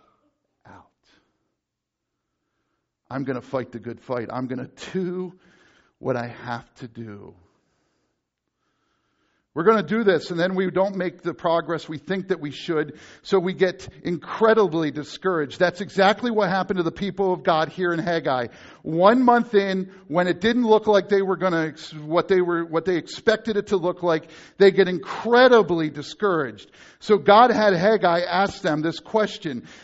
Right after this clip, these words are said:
And to me, it's a loving, it's almost like God is trying to get to the root of their discouragement. If you're discouraged today, perhaps you're discouraged because of one of these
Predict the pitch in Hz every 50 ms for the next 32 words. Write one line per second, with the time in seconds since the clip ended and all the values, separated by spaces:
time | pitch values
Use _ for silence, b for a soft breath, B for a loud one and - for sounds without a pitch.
0 | B B 196 208 202 - 220 220 196 220 277 302 254 208 196 - 214 196 175 165
1 | 170 175 196 226 262 240 165 180 170 160 165 - - 214 233 240 233 226 202 220
2 | 214 208 190 170 143 - - 202 202 220 214 196 160 - - - 220 202 208 220
3 | 208 - - 196 - - - 196 208 208 208 - - 233 190 190 170 147 147 170
4 | 208 247 254 262 - - - - 185 147 196 196 185 165 185 175 - - - 220
5 | 220 220 202 160 156 151 143 - - - _ B B B B B B B 180 190
6 | - 156 185 247 285 294 - 277 254 - - - 277 269 254 180 - - - 214
7 | 175 185 185 185 185 - 208 202 170 - 165 202 226 240 262 294 285 - - -
8 | 190 226 240 240 165 208 202 - - - - 277 269 240 214 196 156 - - 202
9 | 190 - 185 214 196 170 190 160 151 165 185 208 226 247 240 180 170 208 208 208
10 | 208 190